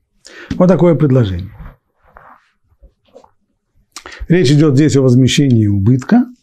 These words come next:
материальный убыток, который был, э, принесен человеку, хозяину быка или осла. Сразу вопрос, это именно хозяину быка или осла, а если туда, в эту яму упадет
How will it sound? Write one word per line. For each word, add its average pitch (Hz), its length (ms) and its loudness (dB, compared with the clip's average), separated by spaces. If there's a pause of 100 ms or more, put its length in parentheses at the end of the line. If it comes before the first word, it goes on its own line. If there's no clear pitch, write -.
(640)
материальный 131 540 2
убыток, 110 340 -2
который 107 360 -4
был, 104 460 -4
э, 107 40 -16 (1300)
принесен 123 480 2
человеку, 127 840 0 (220)
хозяину 113 760 0
быка 107 400 -2
или 107 200 0
осла. 95 480 -8 (500)
Сразу 131 340 0
вопрос, 127 420 -2
это 123 200 -6
именно 131 340 0
хозяину 120 440 -2
быка 113 400 -4
или 110 160 -10
осла, 117 380 -6
а 117 60 -4
если 123 200 -2
туда, 120 340 -2
в 113 80 -4
эту 110 140 -4
яму 120 320 -2
упадет 107 420 -6